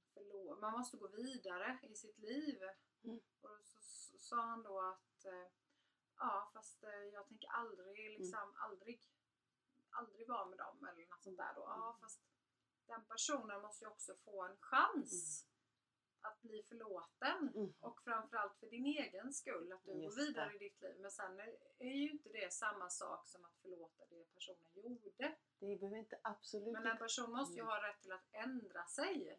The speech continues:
Speaker 2: Ja.
Speaker 1: Jag måste ju, men det ser jag ju på mig själv. Jag vill inte alltid vara ett Guds bästa barn, liksom.
Speaker 2: Mm.
Speaker 1: Jag vill vara taskig jag med mot,
Speaker 2: Mm, det har vi
Speaker 1: eh,
Speaker 2: alla varit.
Speaker 1: kompisar och
Speaker 2: Mm.
Speaker 1: sånt. Och, och, och det har jag ju lärt mig av
Speaker 2: Ja.
Speaker 1: att man inte ska vara. För jag
Speaker 2: Mm.
Speaker 1: åkte väl på någon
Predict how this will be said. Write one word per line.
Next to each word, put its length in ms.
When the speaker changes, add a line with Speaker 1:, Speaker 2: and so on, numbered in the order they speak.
Speaker 2:
Ja. 80
Speaker 1:
Jag 100
måste 260
ju, 60
men 200
det 60
ser 160
jag 100
ju 60
på 140
mig 120
själv. 400
Jag 160
vill 140
inte 200
alltid 300
vara 120
ett 180
Guds 300
bästa 280
barn, 420
liksom. 420
Speaker 2:
Mm. 240
Speaker 1:
Jag 60
vill 140
vara 100
taskig 420
jag 180
med 280
mot, 140
Speaker 2:
Mm, 200
det 80
har 120
vi 60
Speaker 1:
eh, 100
Speaker 2:
alla 80
varit. 160
Speaker 1:
kompisar 540
och 180
Speaker 2:
Mm. 120
Speaker 1:
sånt. 360
Och, 240
och, 220
och 420
det 120
har 200
jag 180
ju 100
lärt 440
mig 200
av 300
Speaker 2:
Ja. 340
Speaker 1:
att 200
man 160
inte 200
ska 200
vara. 440
För 300
jag 80
Speaker 2:
Mm. 120
Speaker 1:
åkte 160
väl 100
på 280
någon 360